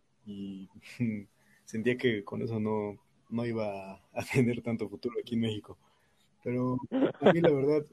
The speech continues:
eh, sí, sí me llamaba la atención mucho la música, la composición, sobre todo por las películas, ¿no? Eh, pero bueno, en cuanto a lo de ser manager, lo haría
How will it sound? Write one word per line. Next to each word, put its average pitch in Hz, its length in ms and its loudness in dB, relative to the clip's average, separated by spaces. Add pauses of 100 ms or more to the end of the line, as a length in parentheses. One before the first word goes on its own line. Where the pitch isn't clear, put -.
eh, 120 260 -4 (440)
sí, 170 360 -8
sí 147 160 -6
me 135 120 0
llamaba 120 280 -4
la 113 80 -6
atención 113 580 -10 (320)
mucho 110 400 -8
la 95 100 -12
música, 104 480 -12
la 101 120 -6
composición, 101 640 -8
sobre 120 200 -2
todo 147 480 2
por 107 140 -4
las 107 140 -4
películas, 107 500 -8
¿no? 104 200 -14 (520)
Eh, 98 320 -8 (1000)
pero 123 180 0
bueno, 139 260 0 (340)
en 127 380 0
cuanto 123 280 0
a - 20 2
lo 127 120 4
de 123 60 2
ser 156 140 -4
manager, 151 480 2 (1300)
lo 139 80 0
haría 120 260 0